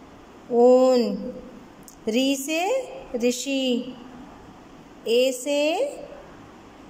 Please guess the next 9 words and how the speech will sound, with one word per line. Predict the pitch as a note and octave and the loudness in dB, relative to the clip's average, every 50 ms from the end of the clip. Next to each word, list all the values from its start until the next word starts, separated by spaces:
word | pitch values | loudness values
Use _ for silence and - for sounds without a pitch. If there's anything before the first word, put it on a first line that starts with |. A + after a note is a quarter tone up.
| - - | -2 2
एड़ी, | A#3 A#3+ B3+ B3 B3+ B3+ B3+ C4 B3+ B3 A#3+ G#3+ G3 F#3+ F#3+ - - - - - - - - - - - - - - - - - - - - - - - - - - - - - - - - - - - - - | 4 6 8 8 6 6 4 0 0 0 -2 -2 -2 -6 -8 -12 -16 -18 -18 -20 -20 -20 -20 -20 -20 -20 -20 -20 -20 -20 -20 -20 -20 -20 -20 -20 -20 -20 -20 -20 -20 -20 -20 -20 -20 -20 -20 -20 -20 -16 -6 0
एड़ी | A#3 B3 C4 C4+ C4+ C4+ C#4 C4 | 2 4 6 4 4 4 2 0
के | C4+ D4 C#4+ | 2 0 2
बाद | C#4+ D4 D4+ D#4+ D4+ | 4 4 2 2 -2
ऐ | - B3+ C4 B3+ C4+ C#4 | -2 -2 -2 -2 -2 -2
से | C4 - D4+ D4+ D#4 D#4+ F4 G4+ B4+ C#5 B4+ - - - - - - - - - - - - - - - - - - - - | -4 -4 -2 0 0 2 2 2 0 0 -2 -4 -10 -16 -18 -20 -20 -20 -20 -20 -20 -20 -20 -20 -20 -20 -20 -20 -20 -10 -2
ऐनक, | A#3 A#3+ A#3+ A#3+ A#3+ B3 B3 B3+ C4 C4+ C4+ C4+ C4 B3 A3 C4 - - - - - - - - - - - - - - - - - - - - - - - - - - - | 0 2 2 4 2 2 2 2 2 2 4 2 2 0 -2 -4 -8 -12 -16 -16 -18 -20 -20 -20 -20 -20 -20 -20 -20 -20 -20 -20 -20 -20 -20 -20 -20 -20 -20 -20 -10 0 4
ओ | A#3+ B3 C4+ C4+ | 4 6 6 4
से | C#4 C#4+ D#4 D4+ | 2 -2 0 0